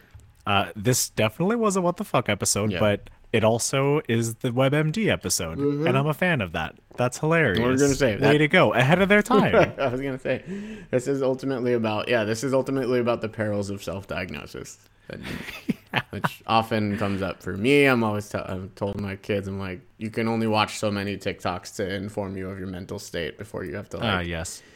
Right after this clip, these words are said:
Speaker 2: you know, to stop kinda doom scrolling the feed there." <laughs> Um, yeah, this was an
Speaker 1: Yeah,
Speaker 2: inter-,
Speaker 1: is,
Speaker 2: an
Speaker 1: is the
Speaker 2: interesting one.
Speaker 1: limit one?
Speaker 2: It should be,
Speaker 1: Because
Speaker 2: ideally.
Speaker 1: <laughs> Yeah.
Speaker 2: Ideally, it should be.
Speaker 1: Is the limit
Speaker 2: But it's
Speaker 1: zero?
Speaker 2: pretty, <laughs>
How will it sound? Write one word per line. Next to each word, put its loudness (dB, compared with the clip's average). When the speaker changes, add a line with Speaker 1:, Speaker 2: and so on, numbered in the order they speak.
Speaker 2:
you -2
know, -8
to -6
stop -2
kinda -2
doom -4
scrolling -6
the -10
feed -6
there." -2
<laughs> -14
Um, -8
yeah, -2
this -2
was -2
an -8
Speaker 1:
Yeah, 4
Speaker 2:
inter-, 0
Speaker 1:
is, -4
Speaker 2:
an -4
Speaker 1:
is -2
the 2
Speaker 2:
interesting 2
one. 2
Speaker 1:
limit 2
one? -2
Speaker 2:
It 6
should 6
be, 0
Speaker 1:
Because 6
Speaker 2:
ideally. 4
Speaker 1:
<laughs> -10
Yeah. 8
Speaker 2:
Ideally, 4
it 2
should -2
be. -6
Speaker 1:
Is 2
the 6
limit 8
Speaker 2:
But -2
it's 2
Speaker 1:
zero? 4
Speaker 2:
pretty, 4
<laughs> -20